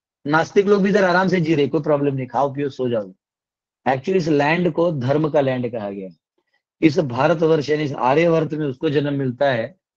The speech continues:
जो धर्म परायण है। इसलिए आप देखिएगा, जितने हमारे भारत में ही आपको सब religious factor वाले इधर ही मिलेंगे, बाकी जगह लोग कट्टर नहीं है।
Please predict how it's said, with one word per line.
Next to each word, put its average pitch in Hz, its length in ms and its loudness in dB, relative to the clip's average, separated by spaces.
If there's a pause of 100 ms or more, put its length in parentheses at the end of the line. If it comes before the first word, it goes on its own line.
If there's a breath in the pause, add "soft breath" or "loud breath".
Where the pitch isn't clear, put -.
(420)
जो 135 220 2
धर्म 143 360 0
परायण 117 380 -4
है। 85 200 -16 (480)
इसलिए 180 320 2
आप 180 140 6
देखिएगा, 156 640 0 (480)
जितने 165 480 -2 (160)
हमारे 160 400 2
भारत 151 480 -2
में 170 140 -2
ही 190 80 2
आपको 185 240 -2
सब 175 180 0
religious 156 500 0
factor 151 280 -2
वाले 156 240 2
इधर 151 200 2
ही 165 60 2
मिलेंगे, 127 300 -4
बाकी 127 280 -6
जगह 170 200 0
लोग 175 140 -2
कट्टर 151 260 -2
नहीं 139 220 -8
है। 90 80 -18